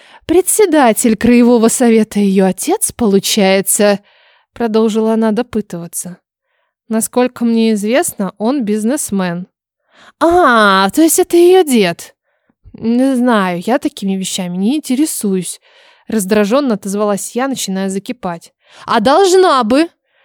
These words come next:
назидательно заметила мама. "Придерживаться нужно людей своего круга". Меня аж перекосило от такого снобизма. Интересно, где бы она была, если бы папа Гриша придерживался своего круга?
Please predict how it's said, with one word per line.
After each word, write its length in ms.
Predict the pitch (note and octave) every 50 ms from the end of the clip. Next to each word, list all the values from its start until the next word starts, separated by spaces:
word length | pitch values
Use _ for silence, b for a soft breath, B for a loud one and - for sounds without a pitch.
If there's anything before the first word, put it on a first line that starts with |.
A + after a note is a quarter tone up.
| _ _ _ -
назидательно 640 | A#3 A#3 G3 G#3+ A3 G3 A3 A3 - - G#3 G#3+ G#3
заметила 540 | G3 G#3+ G#3+ G#3+ G#3 G3+ - - G#3+ G#3+ G#3+
мама. 420 | G#3 G3 F3+ E3+ E3 D#3+ E3+ F3+ -
"Придерживаться 840 | - E4 D#4+ C4 G3 G#3+ C4+ D#4+ F4 D#4+ E4+ E4+ D4 - - - A#3+
нужно 340 | A#3 A#3 A#3 G#3 A3 A#3
людей 440 | A#3+ A#3+ B3 G3+ - A3+ G#3 G#3 A3
своего 600 | - - - D4+ F4 D#4+ D#4 D#4 C4+ A3+ G#3+ G3+
круга". 560 | - - A#3 A#3+ A3+ G3 E3+ F#3 D#3+ C#3 C#3+ _ _ _ _ _ _ _ _ _ _ _ _ _ _ -
Меня 240 | - G#3 G3+ G3+ G3
аж 160 | F#3+ - -
перекосило 720 | - - G3+ G3+ G3 - A3 A#3 - - - E3 D3+ D#3 D#3+
от 120 | _ -
такого 360 | - F3 _ - F#3+ F#3 F3+
снобизма. 680 | E3+ - - F#3+ F#3 F3 F#3 F3+ E3+ E3 F3 E3+ E3+ F3 b b b b b b b
Интересно, 560 | A#3 C4 A#3 - D4+ D4+ C#4+ C4+ - B3 A#3+
где 220 | G#3+ G#3 A#3 D#4+
бы 140 | E4+ F#4+ A4
она 160 | A4+ A4 A4+ G#4+
была, 220 | G#4 G#4 G4 D#4+ B3+
если 280 | A#3 G#3+ A#3 - -
бы 140 | A3+ G#3+ A3+
папа 320 | - - B3+ A#3+ - A#3+ G#3
Гриша 560 | - A3 C4 E4+ G4 - - - G3+ F3+ B B B B B B
придерживался 800 | C4 C4+ B3+ G3+ C4 F4+ F#4+ E4+ D#4+ F4 D#4+ D#4+ C#4+ - D#4 D#4
своего 540 | - - D#4+ E4+ F4+ F#4+ G4 F#4 D4+ A#3 G3+
круга? 500 | - - C4 A#3+ G#3+ F3 F#3+ D#3+ D#3